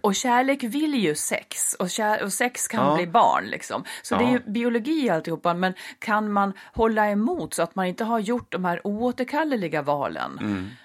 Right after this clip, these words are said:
Speaker 1: Så är det väl jättebra att förälskelsen får lägga sig lite in
Speaker 2: Mm.
Speaker 1: och, och, och att man lär känna varann mer.
Speaker 2: Mm. Ja, man måste börja tycka, man måste börja se de dåliga sidorna, eller de verkliga
Speaker 1: Ja,
Speaker 2: sidorna, ska man säga, kanske.
Speaker 1: lite så.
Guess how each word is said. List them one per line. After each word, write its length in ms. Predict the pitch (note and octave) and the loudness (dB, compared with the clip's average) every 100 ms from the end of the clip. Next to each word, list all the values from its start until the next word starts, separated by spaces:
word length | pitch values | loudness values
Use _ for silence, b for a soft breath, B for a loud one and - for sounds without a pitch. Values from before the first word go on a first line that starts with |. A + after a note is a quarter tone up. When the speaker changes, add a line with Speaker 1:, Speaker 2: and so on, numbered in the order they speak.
| B B - | B B -12
Speaker 1:
Så 120 | - | -4
är 80 | A3+ | -2
det 60 | A3 | 0
väl 140 | A3 | -2
jättebra 640 | A#3+ C4 - G3 A#3 E4+ D4+ | -4 -4 -6 -4 -2 0 0
att 100 | - | -2
förälskelsen 800 | G3 F#3 E3+ E3+ - D3+ D#3 | -4 -2 -2 -4 -8 -8 -8
får 140 | D3+ D#3+ | -10 -8
lägga 320 | D3 C#3 D3+ | -6 -6 -8
sig 200 | - C#3+ | -8 -10
lite 280 | G2+ - - | -10 -10 -8
in 160 | A#2 | -2
Speaker 2:
Mm. 180 | A#2 A2+ | -2 -4
Speaker 1:
och, 80 | G#2+ A#2 - | -8 -12 -10
och, 160 | F3+ | -8
och 100 | F3 | -8
att 100 | E3 | -8
man 160 | F3 D#3+ | -8 -8
lär 120 | D#3 | -8
känna 360 | E3 D#3 D#3 D#3 | -8 -10 -10 -10
varann 300 | D#2+ - - | -10 -10 -12
mer. 360 | - - - _ b b | -14 -14 -18 _ b b
Speaker 2:
Mm. 300 | G#2+ G2+ B2+ _ _ _ _ _ _ _ _ _ - | -6 -6 -10 _ _ _ _ _ _ _ _ _ -8
Ja, 100 | B2 | -4
man 120 | A#2+ A#2+ | -2 -2
måste 260 | A2+ B2 | -4 -6
börja 200 | A2 A#2 | -2 -2
tycka, 520 | A2 A2+ - - A2+ G2+ F#2 - | -2 -12 -14 -10 -8 -10 -14 -16
man 320 | B2 A#2+ A#2+ A2+ | -10 -6 -4 -2
måste 280 | A#2+ - - | -2 2 4
börja 120 | C3 | 4
se 320 | - - D3+ | 0 -4 -2
de 160 | B2+ A2+ | -2 -4
dåliga 280 | A2 G2 G2+ | -4 -4 -4
sidorna, 240 | A2 G2+ A#2 | -4 -4 -4
eller 140 | A2 | -4
de 220 | A#2+ A#2 | -4 -4
verkliga 600 | G#2+ C3 G#2+ G#2 - C#3 | -2 -2 -4 -6 -4 -4
Speaker 1:
Ja, 80 | - | -2
Speaker 2:
sidorna, 240 | G#2+ F2+ - | -4 -4 -4
ska 80 | F#3 | -4
man 120 | - | -6
säga, 260 | - - - | -8 -12 -14
kanske. 220 | - C#4+ | -14 -12
Speaker 1:
lite 240 | C#4+ C4+ | -10 -10
så. 400 | - F3+ D3 E3 | -10 -6 -4 -6